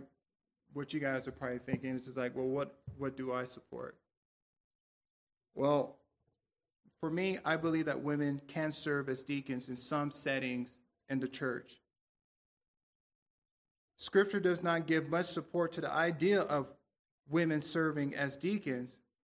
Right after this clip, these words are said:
but it does not necessarily disqualify them either. If a church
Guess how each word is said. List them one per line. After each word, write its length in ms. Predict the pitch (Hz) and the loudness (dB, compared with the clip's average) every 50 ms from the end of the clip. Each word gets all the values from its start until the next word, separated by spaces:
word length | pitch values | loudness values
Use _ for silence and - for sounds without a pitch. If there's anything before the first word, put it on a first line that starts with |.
| _ _ _ _ | _ _ _ _
but 120 | 147 170 175 | 2 4 4
it 100 | 175 160 | 4 6
does 220 | 185 180 170 175 | 4 4 4 4
not 140 | 175 165 156 | 2 2 2
necessarily 580 | 165 160 156 160 151 - 170 156 151 147 139 135 | 2 0 0 -2 -2 0 2 2 2 2 2 0
disqualify 720 | 156 139 - - - 156 147 147 143 135 - 143 135 131 | 0 -2 -2 -2 0 0 2 2 0 0 -2 -2 -2 -2
them 240 | 123 127 120 117 - - | -4 -6 -8 -8 -8 -6
either. 360 | 151 165 160 131 120 - 113 - _ _ _ _ _ _ _ _ _ _ _ _ _ _ _ _ _ _ _ _ _ _ _ _ _ _ _ - | -4 -2 -2 -2 -4 -8 -10 -16 _ _ _ _ _ _ _ _ _ _ _ _ _ _ _ _ _ _ _ _ _ _ _ _ _ _ _ 2
If 160 | 180 170 190 | 4 6 4
a 60 | 175 | 4
church 340 | 185 - 226 240 247 247 | 4 4 4 4 4 4